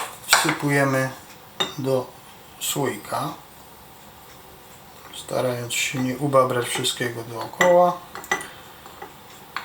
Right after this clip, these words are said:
Przesypujemy tą mąkę żytnią do naszego słoika. Tak, tutaj mamy sto gram mąki żytniej.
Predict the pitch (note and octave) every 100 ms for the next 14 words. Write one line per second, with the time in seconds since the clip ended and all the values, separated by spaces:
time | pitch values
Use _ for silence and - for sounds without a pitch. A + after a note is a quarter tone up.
0 | - - - D#3 - D3+ D3+ C#3 C#3 C3+
1 | B2+ C3 B2 C3 B2+ - A#2+ C3 B2+ B2+
2 | A#2+ B2 B2 - - - B2 A#2 - A#2
3 | - - - - - - - - - -
4 | - - - - - - - - - -
5 | - - - - - - - - - -
6 | - - - - - - - - - -
7 | - - - - - D3+ C#3+ C3+ B2+ B2
8 | B2+ - F3+ D3 C#3 B2+ A#2+ - A2+ G2+
9 | - -